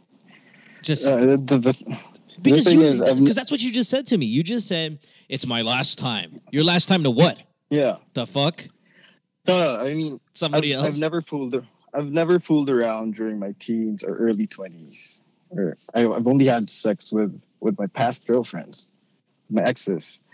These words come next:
Speaker 2: So, and I've never cheated, um, on my girlfriend, like, physically. Maybe the worst is flirting, something like that.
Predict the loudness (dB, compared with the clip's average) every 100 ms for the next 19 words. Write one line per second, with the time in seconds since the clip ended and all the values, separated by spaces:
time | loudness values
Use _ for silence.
0 | _ _ _ _ -20 -2 0 0 -4 _
1 | _ _ 0 2 2 2 2 2 2 0
2 | 0 2 2 -2 -8 _ _ _ _ -4
3 | 0 0 0 -2 -4 -6 -8 _ -2 0
4 | 0 2 0 0 -4 0 -2 -4 -8 -8
5 | -8 -2 0 0 -2 -8 -2 2 4 4
6 | 4 4 4 2 0 -2 -2 -4 _ -2
7 | 0 0 0 -2 -8 -12 _ -14 -8 -4
8 | -2 0 0